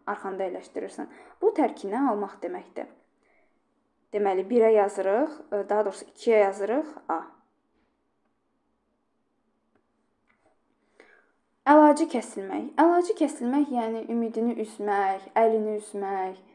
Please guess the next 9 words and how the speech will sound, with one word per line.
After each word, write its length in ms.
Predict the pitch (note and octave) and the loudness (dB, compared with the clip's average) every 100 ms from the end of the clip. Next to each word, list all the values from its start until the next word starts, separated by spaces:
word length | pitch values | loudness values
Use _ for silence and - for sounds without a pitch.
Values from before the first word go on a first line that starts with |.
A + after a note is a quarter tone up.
| - _ _ _ _ _ _ | -20 _ _ _ _ _ _
bu 80 | B3+ | 0
mənada 460 | G#3+ F#3 - - - - _ - | 0 0 -4 -6 -6 -12 _ -4
çarəsiz 600 | B3+ A3+ A3 - A3 A3+ | 2 2 2 -2 -12 -4
qalmaq. 680 | G3 G3+ G3 G3 G3 - - _ | -2 -2 -6 -8 -8 -10 -16 _
Hansı 320 | - B3+ C4+ F#4 | 2 2 2 2
uyğun 240 | F4 G#3+ | 2 0
ola 220 | G3+ G#3 | -4 -6
bilər 240 | G#3 G3 G#3 | -6 -6 -8
sizcə? 380 | G#3 - - | -14 -12 -10